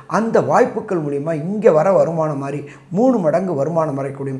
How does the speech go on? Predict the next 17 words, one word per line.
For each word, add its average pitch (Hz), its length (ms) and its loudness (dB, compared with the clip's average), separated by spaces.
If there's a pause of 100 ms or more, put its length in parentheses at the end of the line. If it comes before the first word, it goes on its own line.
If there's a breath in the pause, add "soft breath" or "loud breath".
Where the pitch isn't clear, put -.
(240 loud breath)
கடந்த 185 340 2
காலகட்டங்கள 180 640 4
கஷ்டங்களையும் 165 640 -2
கடன்களையும் 156 640 -4
அடைக்கக்கூடிய 143 520 -6
வாய்ப்புகள் 139 600 -6 (240 loud breath)
சின்னத்திரை, 214 440 2
பெரிய 143 300 0
திரை 135 200 -4
கலைஞர்களுக்கும் 135 680 -4 (240 loud breath)
இந்த 196 180 2
காலகட்டங்கள்ல 135 800 -2
உண்டாகும். 123 340 -8 (280 loud breath)
அதே 214 220 0
போல 202 180 -2
கம்யூனிகேஷன் 202 680 0
துறையில 143 340 -4